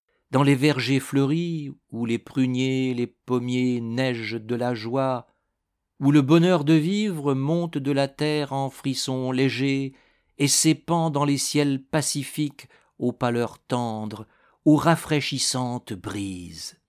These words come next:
Ah, comme il a compris l'âme exquise des fleurs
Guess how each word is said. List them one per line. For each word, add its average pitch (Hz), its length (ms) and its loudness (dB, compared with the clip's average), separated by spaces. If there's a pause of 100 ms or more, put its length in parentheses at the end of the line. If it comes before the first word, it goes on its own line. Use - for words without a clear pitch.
(880)
Ah, 90 680 -10 (800)
comme 139 380 4
il 131 180 0
a 131 100 2
compris 131 840 -2
l'âme 123 320 -2
exquise 123 640 -4
des 123 120 -4
fleurs 127 600 -6